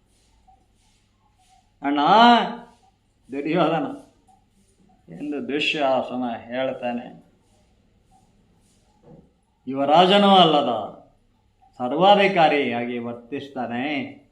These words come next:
ದುರ್ಯೋಧನ" ಅಂತ ಹೇಳ್ತಾರೆ. ದೇಶದ ಕಥೆ, ದೈವಭಕ್ತಿ ಎಂದರೇನು,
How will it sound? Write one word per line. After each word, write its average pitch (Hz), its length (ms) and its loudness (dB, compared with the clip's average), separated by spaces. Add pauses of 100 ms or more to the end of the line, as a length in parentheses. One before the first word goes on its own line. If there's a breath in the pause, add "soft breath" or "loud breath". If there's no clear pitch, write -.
(320)
ದುರ್ಯೋಧನ" 120 500 -6 (1000)
ಅಂತ 127 180 -12
ಹೇಳ್ತಾರೆ. 117 840 -10
ದೇಶದ 151 500 -2
ಕಥೆ, 117 600 -18 (2500)
ದೈವಭಕ್ತಿ 151 680 -2
ಎಂದರೇನು, 135 840 -4